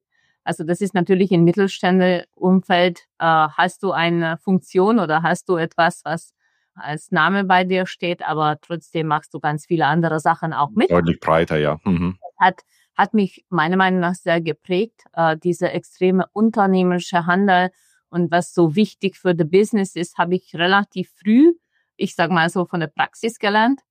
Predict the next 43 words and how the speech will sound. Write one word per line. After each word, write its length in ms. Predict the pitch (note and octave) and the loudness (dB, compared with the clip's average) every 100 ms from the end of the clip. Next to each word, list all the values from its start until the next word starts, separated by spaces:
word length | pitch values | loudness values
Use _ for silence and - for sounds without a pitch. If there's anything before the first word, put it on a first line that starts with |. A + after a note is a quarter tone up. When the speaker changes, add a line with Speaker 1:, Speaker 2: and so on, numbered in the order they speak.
| _ _ - | _ _ -4
Speaker 2:
Mhm. 240 | F#3+ F2+ | -2 0
Speaker 1:
Äh, 40 | F3 F3 F3 - | -2 -2 -6 -6
und 360 | F3 F3+ - E3+ | -2 0 0 0
dann 440 | F3 F#3 F#3+ F3 | 2 2 -2 -2
habe 180 | D#3+ F3 | -2 -4
ich, 220 | F3 - | -8 -10
äh, 60 | - | -6
also 580 | D#3+ D#3+ E3 F3+ E3 | -4 -4 -6 -8 -8
seit 280 | D#3+ D#3+ D3+ _ | -2 -2 -2 _
zwölf 400 | _ - D#3 D#3+ | _ -6 -6 -4
Jahren 260 | E3 D#3+ E3 | -2 -2 -2
arbeite 460 | - E3 E3+ D#3+ E3+ | -4 -2 -4 -4 -8
ich, 180 | E3 | -8
äh, 420 | - E3 D#3+ D#3+ - | -8 -6 -4 -6 -6
in 220 | D#3+ D#3+ | -6 -6
Großkonzernen, 800 | F3 G3 - F3 F3+ F3+ F3 E3 | -2 -4 -4 -8 -6 -2 -2 -2
in 0 | |
der 60 | |
Bosch-Gruppe. 580 | D#3 F3+ - F#3 F3+ F3+ _ _ _ _ - | -2 -4 -4 -4 -2 -2 _ _ _ _ -4
Und 120 | F3 | -2
das 160 | F3 | 0
hat 140 | F3+ F#3 | -2 -2
natürlich 360 | E3 F3 E3+ | 0 0 0
einen 280 | D#3+ D#3+ D#3 | 0 -2 -2
ganz 240 | D#3+ F3+ - | 0 0 2
anderen 440 | F#3+ A3+ A3 G3+ | 4 4 4 0
Charakter, 640 | - F3 F#3 _ F#3 F3+ - _ _ - | -2 0 0 _ 0 0 -2 _ _ -4
aber 220 | E3 E3+ | -2 -2
kann 300 | - E3+ F3+ | -2 0 2
man, 340 | E3+ F3 E3+ F3+ | 0 0 -4 -2
äh, 180 | D#3+ D#3 | -2 -2
von 240 | - D#3+ | -6 -6
der 80 | D3+ | -2
beiden 420 | C#3+ D3+ D#3 D3+ | 0 0 -2 -4
wirklich 360 | D#3 E3 D3+ - | -4 -6 -8 -2
viel 160 | D#3+ | 0
mitnehmen 760 | D#3+ F#3 - F#3 F3+ F3 E3 - | 2 0 2 2 4 2 2 0
und 240 | D3+ D3+ | -4 -6
von 240 | - D3 C#3+ | -6 -6 -2
einer 300 | C#3 D3+ D3+ | -2 0 0
in 120 | D3 | 0
der 100 | C#3+ | 0
andere 460 | C#3+ D#3 D#3 D#3+ | 0 -2 -2 -2